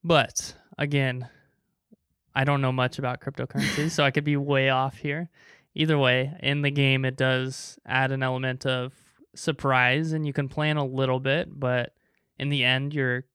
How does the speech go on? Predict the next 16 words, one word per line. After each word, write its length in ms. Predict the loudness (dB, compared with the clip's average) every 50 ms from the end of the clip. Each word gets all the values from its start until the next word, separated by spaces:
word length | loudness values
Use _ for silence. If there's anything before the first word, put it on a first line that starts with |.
| _ _ _ _ _
currency 400 | -8 -6 -4 -4 -4 -4 -4 -4
that 200 | -2 -2 -4 -4 -6
you 40 | -8
invest 420 | -6 -4 -2 -4 -4 -4 -8 -8
into, 380 | -8 -8 -8 -8 -8 -6 -6 -6
the 120 | -8 -8
cryptocurrency 640 | -8 -10 -8 -6 -8 -6 -6 -6 -6 -6 -8 -8 -10
you 60 | -8
invest 480 | -8 -8 -4 -4 -4 -4 -6 -8 -12 -12
into, 300 | -12 -10 -10 -8 -8 -8
may 320 | -8 -8 -6 -6 -6 -4
end 180 | -6 -6 -6 -6
up 220 | -6 -8 -8 _
being 220 | -12 -12 -10 -10 -8 -8
worth 220 | -6 -6 -6 -8 _ _ _ _ _ _ _ _
squat. 920 | -16 -14 -14 -14 -14 -14 -12 -10 -8 -8 -10 -10 -14 -20 -20 -20 -20 -20